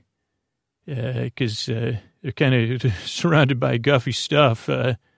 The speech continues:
so anyway, if you're new here, I would posit that, uh, that was a b-, pretty dense non, uh,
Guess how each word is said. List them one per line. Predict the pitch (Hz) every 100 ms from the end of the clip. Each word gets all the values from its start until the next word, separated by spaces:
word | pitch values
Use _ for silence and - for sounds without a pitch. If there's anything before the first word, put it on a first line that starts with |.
| _ _ _ _ _
so | - 185
anyway, | 226 147 120 131
if | 147 143
you're | 160
new | 180 254
here, | 170 123 127 135 147 147
I |
would | 151 180 214
posit | - 180 160 156 131
that, | 139 135 135
uh, | 131
that | 123 165
was | 190 160
a | 151
b-, | 135 160 165
pretty | 175 160 147
dense | 139 147 135 -
non, | 139 135 135 135 131
uh, | 139 120 127 123